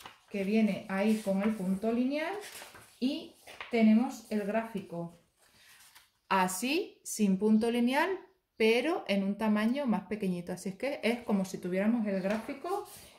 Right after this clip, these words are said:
eh, doble. Así es que muy bien.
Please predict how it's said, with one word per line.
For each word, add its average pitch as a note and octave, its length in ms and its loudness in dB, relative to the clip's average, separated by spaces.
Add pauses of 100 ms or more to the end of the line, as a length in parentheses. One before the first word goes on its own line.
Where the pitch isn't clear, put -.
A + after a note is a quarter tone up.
(240)
eh, F3 960 -2 (240)
doble. E3 360 -4 (1300)
Así G3 200 -6
es A#3+ 80 4 (100)
que E4 120 -4 (280)
muy A3+ 400 2
bien. E3+ 480 -6